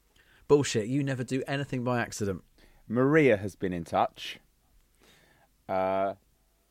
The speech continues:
Speaker 2: "How is it that Richie is constantly wrong, but Chris insists that you're the problem? I have to know."
Speaker 1: How is it that Richie is constantly wrong?
Speaker 2: Yep.
Speaker 1: But Chris insists
Speaker 2: No,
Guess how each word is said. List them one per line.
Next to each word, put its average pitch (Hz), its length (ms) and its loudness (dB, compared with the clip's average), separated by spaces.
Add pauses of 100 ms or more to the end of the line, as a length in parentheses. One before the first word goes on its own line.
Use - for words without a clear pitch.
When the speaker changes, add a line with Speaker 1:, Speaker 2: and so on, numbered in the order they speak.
(440)
Speaker 2:
"How 240 280 6
is 131 160 2
it 110 260 2
that 123 200 -2
Richie 131 420 -2
is 113 140 -2
constantly 147 640 0
wrong, 101 500 2
but - 160 -2
Chris - 380 0
insists - 640 -4
that - 180 -6
you're 113 240 4
the 110 80 0
problem? 87 640 2 (460)
I 117 140 6
have 104 180 -2
to - 160 -6
know." 87 320 0 (1080)
Speaker 1:
How 214 380 -8
is 143 200 -4
it 107 240 -8 (340)
that 120 160 -2
Richie 208 560 -4
is 170 260 -6
constantly 135 720 -10
wrong? 104 420 -6
Speaker 2:
Yep. 113 180 2 (1400)
Speaker 1:
But 120 220 -4
Chris - 400 -4
insists 107 680 -6
Speaker 2:
No, 117 360 4